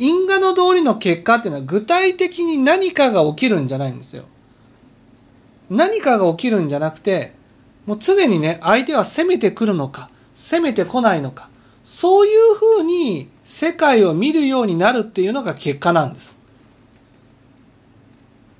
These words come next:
ね。例えば、相手をバカにする。ね。ある先生だったら、その本願寺のことをものすごくバカにすると。ね。そうすると、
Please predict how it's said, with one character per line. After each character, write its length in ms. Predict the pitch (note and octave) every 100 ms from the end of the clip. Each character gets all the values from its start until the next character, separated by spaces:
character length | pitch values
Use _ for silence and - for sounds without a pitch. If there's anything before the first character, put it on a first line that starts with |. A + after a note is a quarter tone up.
| _ _ _ _ _ _ _ _ _ _ -
ね。 180 | A#3+ - - _ -
例 200 | A#3+ D4+
え 20 |
ば、 320 | A3+ F#3 E3 - _
相 220 | G3 A3
手 140 | A3 A#3+
を 80 | D#3+
バ 160 | D3
カ 100 | F3+
に 140 | E3+ E3
す 160 | -
る。 160 | C#3 C3+ _ _ _ _ _ -
ね。 220 | A3 A3
あ 120 | F#3+
る 80 | F3+
先 240 | - D#3+ D#3+
生 180 | D#3+
だ 120 | C#3 B2+
っ 40 |
た 160 | - F#3+
ら、 300 | G3 C3+ - _ _ _ _ -
そ 200 | - D3+
の 120 | C#3
本 260 | C#3 E3 E3
願 180 | E3
寺 120 | D#3+ E3
の 80 |
こ 120 | D#3+ E3+
と 140 | D#3
を 60 | C#3+
も 180 | D3+
の 100 | F3
す 140 | G3+ B3
ご 120 | B3
く 100 | G3
バ 160 | C#3+ C#3
カ 100 | C#3+
に 120 | C#3
す 160 | -
る 120 | A#2+ A#2+
と。 100 | - _ _ _ _ _ _ _ - - - G3
ね。 140 | G#3+ A3 - _
そ 260 | - - D4+
う 20 |
す 120 | D#4 D#4
る 140 | D4
と、 400 | D4+ D#4 F3+ B2+